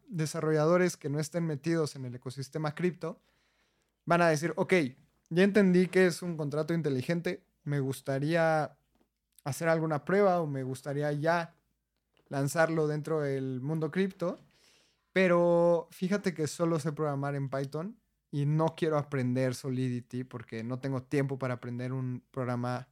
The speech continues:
un lenguaje de programación nuevo". Así que van a ir a Arbitrum y lo van a lanzar ahí. Eso es, eso es muy grande porque estás ayudando a la adopción masiva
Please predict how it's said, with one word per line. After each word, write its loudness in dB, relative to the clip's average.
un -4
lenguaje -2
de -6
programación -8
nuevo". -4
Así -4
que 2
van 4
a 2
ir -6
a 4
Arbitrum 0
y -6
lo -2
van 0
a 0
lanzar -4
ahí. -4
Eso 2
es, 4
eso 0
es 0
muy 4
grande 2
porque 0
estás 2
ayudando 2
a 2
la 2
adopción 0
masiva 0